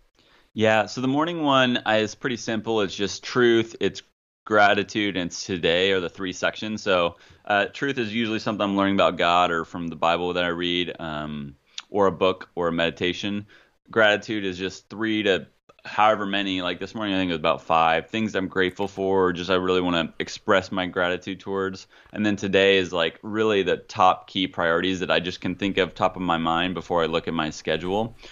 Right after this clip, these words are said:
Um, that's kind of a great way to start the day. It's simple, takes about five minutes, and just produces, um, other practices. I, again, I like the once a week or once a month, uh, something where you sit down and just kinda grab the state of affairs. Like,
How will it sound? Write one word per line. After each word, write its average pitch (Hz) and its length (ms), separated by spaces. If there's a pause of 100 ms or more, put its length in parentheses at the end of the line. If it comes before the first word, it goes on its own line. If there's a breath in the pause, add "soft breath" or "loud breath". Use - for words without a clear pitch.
(260 loud breath)
Um, 90 320
that's 101 220
kind 120 120
of 104 60
a 95 120
great 92 180
way 87 100
to 82 80
start 85 280
the 82 60
day. 82 260
It's - 120
simple, 85 360
takes 82 220
about 76 240
five 80 200
minutes, 80 240
and 98 80
just 101 200
produces, 127 520 (1800 loud breath)
um, 98 520 (440)
other 131 220
practices. 104 580
I, 113 220
again, 113 240
I 110 60
like 117 220
the 117 80
once 107 300
a 113 60
week 104 260
or 92 80
once 104 260
a 104 60
month, 92 380 (380 loud breath)
uh, 90 140
something 117 440
where 101 120
you 95 180
sit - 220
down 101 220
and 98 100
just 92 120
kinda 90 320 (280)
grab 95 480
the 87 80
state 90 300
of 85 80
affairs. 85 380
Like, 80 220